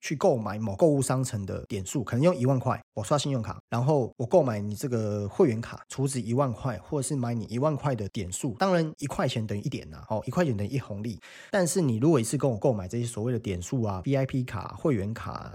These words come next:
红利卡，诸如此类的，他，你可能用一万块，你可以得到一万块领五百的点数。那实买实销，等于说你花一万块，可是你在它的商城，整个商城里面消费的话，可以消费到一万零五百块，就是多了五百块。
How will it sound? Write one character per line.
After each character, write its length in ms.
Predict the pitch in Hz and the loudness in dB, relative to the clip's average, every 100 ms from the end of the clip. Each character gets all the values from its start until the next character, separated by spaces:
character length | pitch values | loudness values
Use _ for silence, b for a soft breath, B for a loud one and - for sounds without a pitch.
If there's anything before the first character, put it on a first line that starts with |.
| - - | -14 -6
红 180 | - | 0
利 140 | 147 147 | 2 2
卡， 260 | - - - | -2 -10 2
诸 100 | 180 | 4
如 100 | 175 | 4
此 200 | - 104 | 0 -2
类 120 | 117 | -2
的， 160 | 92 82 - | -4 -8 -2
他， 200 | 160 151 | 0 2
你 160 | 143 131 | 2 2
可 140 | 139 | 2
能 100 | 110 | 2
用 140 | 123 135 | 2 0
一 80 | 120 | 0
万 120 | 131 | 0
块， 140 | 131 | -2
你 80 | 110 | -4
可 80 | 104 | -4
以 140 | 107 | -4
得 120 | - | -2
到 280 | 104 120 95 | -2 0 -2
一 100 | - | 0
万 160 | 123 123 | 0 0
块 300 | - 127 120 - | 0 -2 -4 -4
领 240 | 123 131 | -2 -2
五 140 | 160 127 | 0 0
百 180 | 120 92 | 0 -2
的 240 | 90 - | -8 -8
点 140 | 113 101 | -6 -4
数。 240 | 135 101 - | -4 -6 -4
那 120 | 147 - - | -4 -4 -6
实 200 | - 139 | -2 0
买 160 | 147 107 | 0 0
实 200 | - 104 | -2 -2
销， 280 | 120 107 107 | 0 -2 2
等 100 | 135 | 4
于 60 | |
说 140 | 165 202 | 6 6
你 120 | 147 | 4
花 220 | 117 170 | 6 6
一 80 | 139 | 6
万 140 | 135 | 4
块， 160 | 139 147 | 4 2
可 120 | 113 | 0
是 140 | 110 175 | 0 2
你 100 | 117 | 2
在 140 | 185 | 2
它 160 | 135 165 | 2 2
的 80 | 135 | 2
商 280 | - 156 | 2 2
城， 260 | 165 104 110 | 0 -2 -6
整 140 | 113 | -6
个 60 | 107 | -4
商 220 | - 175 | 0 0
城 160 | 170 131 | 0 0
里 80 | 104 | 0
面 140 | 135 | 2
消 220 | 127 135 | 2 2
费 140 | 131 117 | 2 0
的 60 | |
话， 100 | 117 | 0
可 120 | 117 | 0
以 40 | 113 | -2
消 180 | - 120 | 0 0
费 140 | 127 | 0
到 180 | 117 107 | -2 0
一 40 | 123 | 2
万 160 | 131 | 2
零 160 | 110 92 | 0 -2
五 80 | 101 | -6
百 100 | - | -8
块， 180 | - 117 | -10 -2
就 100 | 180 | 0
是 80 | 180 | 4
多 200 | 180 175 | 8 8
了 60 | |
五 80 | 131 | 8
百 120 | 120 92 | 4 0
块。 320 | - 92 | 0 -2